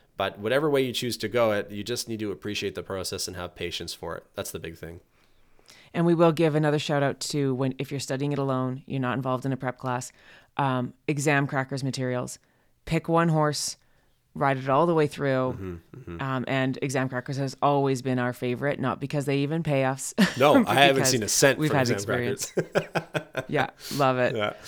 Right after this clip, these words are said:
Speaker 2: Love it. So, um, if you're, if you're gonna go it alone, then please, uh, check out those nice colorful books.
Speaker 1: Yeah.
Speaker 2: The other ones tend to be either bloated or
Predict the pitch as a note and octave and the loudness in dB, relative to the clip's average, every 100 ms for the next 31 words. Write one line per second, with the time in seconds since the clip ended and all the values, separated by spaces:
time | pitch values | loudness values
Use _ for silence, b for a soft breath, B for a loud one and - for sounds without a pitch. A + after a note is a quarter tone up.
0 | - C#3 C3 B2+ - D#3 C3 B2+ B B | -2 2 2 2 0 2 2 0 B B
1 | D3 D3+ D#3 D#3 D#3 D3+ D3 D3+ C#3+ D3 | 2 4 4 4 2 2 0 0 2 0
2 | C#3 C#3 C3+ C3 B2+ B2+ B2+ B2 - C3 | -2 -2 -2 -2 -2 -2 -4 -6 -6 -6
3 | B2+ C3 C3 C3+ - C#3 C3+ - C3+ C3 | -4 -4 -6 -6 -6 -6 -4 -4 -4 -4
4 | C3 - E3 C#3 D3 D3+ - - - - | -6 -8 -8 -6 -4 -4 -6 -8 -12 -12
5 | - D3 D3 C#3 C3 - C#3+ C#3 C#3 C3+ | -4 0 2 0 -2 -4 -4 -4 -4 -4
6 | C3+ C#3 C#3+ D3+ G#3 A3 G3+ G3 E3+ B | -2 -4 -4 -4 0 0 0 -2 -4 B
7 | B B - D3+ C#3 C#3 C#3 C#3 C3+ | B B -2 2 2 2 2 2 0